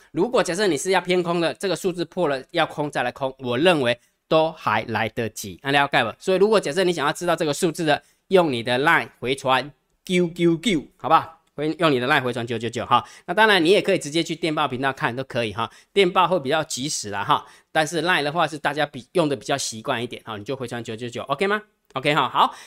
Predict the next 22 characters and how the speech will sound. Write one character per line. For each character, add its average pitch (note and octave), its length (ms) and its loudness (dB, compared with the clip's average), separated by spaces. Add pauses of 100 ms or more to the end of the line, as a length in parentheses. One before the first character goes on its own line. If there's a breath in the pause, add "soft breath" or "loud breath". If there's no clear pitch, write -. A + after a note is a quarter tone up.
(100)
那 B3+ 140 0
大 C4+ 220 2
盘 G3 220 0
不 B3 100 -10
管 A3+ 140 2
怎 F3+ 100 2
么 F3+ 80 2
走 E3+ 160 2
的 D#3+ 80 4
话， G3+ 180 4
我-， D3 200 -2
其 G3 160 2
实 G3+ 120 -4
我 C#3+ 140 0
们 C3 160 0
的 D#3 80 -4
做 A3+ 160 0
法 D3+ 140 -2
都 C3+ 100 -2
是 C#3 160 -8
一 C3 80 -4
样， C#3 160 0